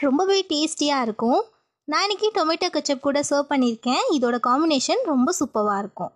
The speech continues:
இந்த ஸ்மைலிஸ்லாம் உங்களுக்கு பிடிச்சிருந்துச்சுன்னா கமெண்ட் பாக்ஸ்ல சூப்பர்னு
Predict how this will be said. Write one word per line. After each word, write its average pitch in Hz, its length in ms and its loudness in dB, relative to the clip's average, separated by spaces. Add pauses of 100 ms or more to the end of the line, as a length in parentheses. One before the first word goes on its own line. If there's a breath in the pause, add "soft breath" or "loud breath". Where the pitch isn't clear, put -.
(360)
இந்த 285 180 -2
ஸ்மைலிஸ்லாம் 381 600 0
உங்களுக்கு 294 320 0
பிடிச்சிருந்துச்சுன்னா 302 640 0 (180)
கமெண்ட் 320 340 2
பாக்ஸ்ல 285 300 -2 (200)
சூப்பர்னு 262 440 0